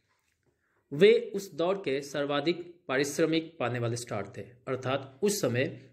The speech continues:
इनको सबसे ज़्यादा फिल्मों के लिए पैसे मिलते थे। उनके चयन को लेकर भी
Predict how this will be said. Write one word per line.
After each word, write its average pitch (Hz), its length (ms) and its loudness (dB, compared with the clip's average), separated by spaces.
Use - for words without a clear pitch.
इनको 151 280 0
सबसे 226 420 0
ज़्यादा 131 280 2
फिल्मों 135 340 -2
के 127 140 -2
लिए 127 140 0
पैसे 143 340 0
मिलते 107 280 -6
थे। 98 260 -10
उनके 143 260 0
चयन 175 320 4
को 175 120 0
लेकर 143 300 2
भी 120 320 -4